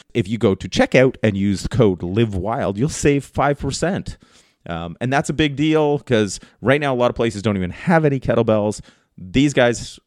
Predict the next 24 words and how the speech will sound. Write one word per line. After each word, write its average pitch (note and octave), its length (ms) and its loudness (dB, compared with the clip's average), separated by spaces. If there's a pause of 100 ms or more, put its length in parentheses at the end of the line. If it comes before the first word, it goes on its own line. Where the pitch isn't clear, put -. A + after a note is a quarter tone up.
have F#2+ 280 -4
them F2 160 -12
coming F2 220 -6
out E2+ 140 -8
their E2+ 160 -6
ears. A2 500 0 (260)
They're E2 100 -4
happy A2+ 340 -2
to E2+ 80 -4
ship - 260 -6
'em D#2+ 120 -10
to F#2 100 -6
you. E2 300 -4 (320)
Great C3+ 280 2
guys G#2+ 240 2
to F#2 80 -14
deal F2 220 -4
with. F2 380 -6 (440)
And G2+ 800 -4 (280)
in A2+ 140 0
addition G2+ 300 -4
to F2 40 -6
the F2+ 80 -6
kettlebells, F#2 500 -2